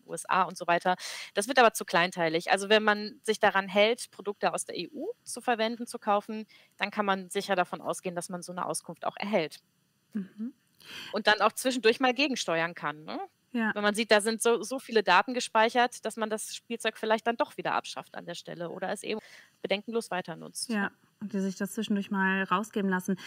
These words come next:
Speaker 2: Gibt es Hinweise, ähm, durch die ich irgendwie erkenne beim Kauf eines Spielzeugs, ob es jetzt sinnvoll ist, dass diese Daten erhoben werden von dem Spielzeug oder nicht? Oder gibt es Daten, bei denen du sagst, es ist ein No-Go? Wenn ein Spielzeug die erhebt,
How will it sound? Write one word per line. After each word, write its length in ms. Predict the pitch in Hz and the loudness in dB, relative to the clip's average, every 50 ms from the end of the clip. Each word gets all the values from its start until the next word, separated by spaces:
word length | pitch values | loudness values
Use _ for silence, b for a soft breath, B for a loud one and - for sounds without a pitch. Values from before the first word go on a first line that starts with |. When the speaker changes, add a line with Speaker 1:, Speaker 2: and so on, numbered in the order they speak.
| B B B B | B B B B
Speaker 2:
Gibt 200 | - 262 - - | 2 2 2 2
es 140 | 302 - - | 0 2 4
Hinweise, 1080 | 285 294 285 277 269 254 240 247 247 240 233 - 247 233 233 233 233 233 233 233 - | 6 8 8 8 8 6 4 4 4 2 2 2 4 4 6 6 6 6 4 4 2
ähm, 460 | - 233 220 220 220 220 226 220 220 - | 2 2 4 4 4 4 4 2 2 2
durch 180 | - 233 220 | 2 2 4
die 120 | - - 262 | 4 4 2
ich 140 | 233 277 | 4 4
irgendwie 240 | - 254 277 277 262 220 | 4 4 6 6 6 4
erkenne 360 | 233 - - 240 254 247 233 | 0 0 0 2 2 2 2
beim 200 | 214 214 208 208 | 2 2 0 0
Kauf 280 | - 208 220 214 214 | 0 0 -2 0 0
eines 240 | - 202 202 208 208 | 0 0 0 0 -2
Spielzeugs, 720 | - - 226 220 220 220 - - 214 208 202 214 - - - | -2 2 2 2 2 2 0 0 0 0 0 -2 -4 -4 -2
ob 140 | 208 196 | -2 -2
es 80 | 233 - | 0 0
jetzt 200 | 220 208 - - | 0 -2 0 2
sinnvoll 360 | - 233 247 240 - - 190 180 | 4 4 4 4 2 0 -4 -2
ist, 280 | - 185 180 - - | -2 -4 -4 -4 -2
dass 160 | 185 165 - | -2 -4 -2
diese 360 | - - 185 170 185 175 180 165 | -2 -4 -2 -2 0 -2 -2 0
Daten 460 | - 175 160 170 180 - - 185 - | 2 4 4 4 4 2 0 -4 -4
erhoben 500 | 135 175 160 165 190 185 185 196 190 185 | -2 -2 -2 -2 -2 0 0 0 0 0
werden 260 | 185 175 180 185 180 | 0 0 0 -2 -4
von 180 | - - 180 175 | -4 -2 -2 -2
dem 120 | 175 175 | -2 -2
Spielzeug 640 | 170 - - - 185 180 180 - - 180 175 180 - | -4 -4 -2 0 0 0 -2 -2 -4 -4 -4 -4 -4
oder 160 | 185 175 165 | -4 -2 0
nicht? 140 | 175 180 170 202 | 0 0 0 2
Oder 120 | 196 196 | 2 2
gibt 220 | 180 226 220 - | 2 2 2 2
es 140 | 226 214 - - | 0 0 2 4
Daten, 220 | 196 190 202 220 | 4 4 4 4
bei 100 | 202 196 | 2 2
denen 180 | 190 196 196 196 | 2 2 2 4
du 60 | 190 | 2
sagst, 220 | 185 190 190 - | 2 0 0 -2
es 120 | 220 196 226 | -2 -2 -2
ist 140 | 214 - | 0 2
ein 80 | 220 208 | 4 4
No-Go? 420 | 196 190 208 208 202 180 180 180 185 | 4 4 4 2 2 2 2 2 2
Wenn 260 | 180 180 180 180 190 | 2 2 2 2 0
ein 40 | 190 | 0
Spielzeug 440 | - - 214 202 - 208 190 185 180 | 0 0 0 0 0 0 -2 -2 -2
die 220 | 185 170 208 220 - | -2 0 0 0 0
erhebt, 520 | - 185 170 - 190 190 190 185 - - | 0 -4 -2 0 0 0 0 -2 -4 -12